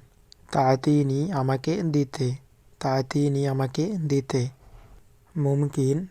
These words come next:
তাতিনি, আপনি কি আমাকে দিতে পারবেন? তাশিরা অর্থ ভিসা।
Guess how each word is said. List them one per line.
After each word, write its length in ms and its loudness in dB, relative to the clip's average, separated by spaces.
তাতিনি, 680 4
আপনি 300 -2
কি 100 -2
আমাকে 400 0
দিতে 300 0
পারবেন? 460 2
তাশিরা 680 2
অর্থ 400 -4
ভিসা। 680 -2